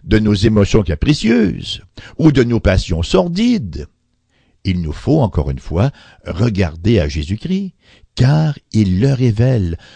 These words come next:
ce même Jésus qui est mort en croix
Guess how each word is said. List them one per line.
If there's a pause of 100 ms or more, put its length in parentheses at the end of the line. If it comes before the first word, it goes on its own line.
ce
même
Jésus (420)
qui
est
mort
en
croix